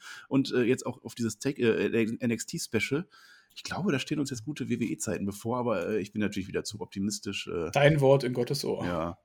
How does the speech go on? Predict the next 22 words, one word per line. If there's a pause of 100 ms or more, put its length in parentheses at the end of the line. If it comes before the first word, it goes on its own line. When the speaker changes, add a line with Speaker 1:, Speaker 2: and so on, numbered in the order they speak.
(120)
Speaker 1:
Wobei,
heute
bin
ich
ja
der
Heel
eigentlich.
Ich
mag
euch
alle
nicht. (300)
Äh,
warum
sag
ich
sowas
eigentlich?
Ich
hasse
euch.